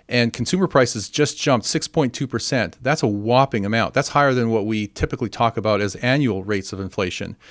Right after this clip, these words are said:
And so now Americans are spending nearly fifteen percent more on the goods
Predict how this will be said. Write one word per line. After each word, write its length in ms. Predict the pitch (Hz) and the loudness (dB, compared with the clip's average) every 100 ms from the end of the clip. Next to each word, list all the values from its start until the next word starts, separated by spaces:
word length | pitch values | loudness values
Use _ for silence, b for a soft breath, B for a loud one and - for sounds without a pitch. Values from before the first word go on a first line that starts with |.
| B B B | B B B
And 80 | 131 | 0
so 100 | 147 | 4
now 380 | 127 165 196 143 | 6 6 6 6
Americans 480 | 120 139 190 185 147 | 6 4 4 4 0
are 60 | |
spending 500 | 135 - 131 127 123 - - | 0 2 2 2 0 -2 -2
nearly 420 | 120 120 123 110 | 0 2 2 -2
fifteen 480 | - - 175 - 170 | -2 2 2 2 0
percent 380 | - - 160 131 | 0 0 0 2
more 240 | 120 120 | 4 4
on 100 | 117 | 4
the 100 | 117 | 0
goods 400 | 104 131 147 - | 2 2 2 -2